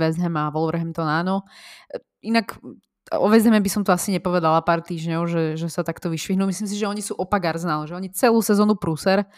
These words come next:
a asi v dôležitú chvíľu chytili formu, alebo teda minimálne je to, sa zlepšujú, čo teda Arsenal opačne. A, takže áno,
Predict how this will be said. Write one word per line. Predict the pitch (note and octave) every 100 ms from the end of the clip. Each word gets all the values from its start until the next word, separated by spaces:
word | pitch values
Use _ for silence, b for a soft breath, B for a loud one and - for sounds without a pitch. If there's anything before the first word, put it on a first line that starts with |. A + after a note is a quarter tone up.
| B B B _
a | F#3 F3 E3 -
asi | G#3 - A#3+
v | G3+ G3
dôležitú | G3+ A3 A3+ A#3+ A3+
chvíľu | G#3+ G#3 G3+ F#3+ F#3 F3+ -
chytili | - G3 - G3+ G3 F3+ - _ G3 - -
formu, | - F3+ F#3 F#3 F#3
alebo | F3+ F3+
teda | F#3+ F3+ E3+ E3 F3+
minimálne | F3+ F3+ F3 F3 E3+
je |
to, | E3 F3+ E3
sa | - F3+ G#3 G3+
zlepšujú, | F3+ E3 - E3 E3+ G#3+ G#3+ _ -
čo | F3 D#3+
teda | F#3 E3+ E3
Arsenal | E3 F3 E3+ D#3+
opačne. | - D#3+ E3+ - F3+ A3+ B B B B B B B E3+
A, | E3+ E3+ E3+ F3 F3
takže | F#3 F3 F3 G#3 - _ - C3 _ _ -
áno, | F#3 D3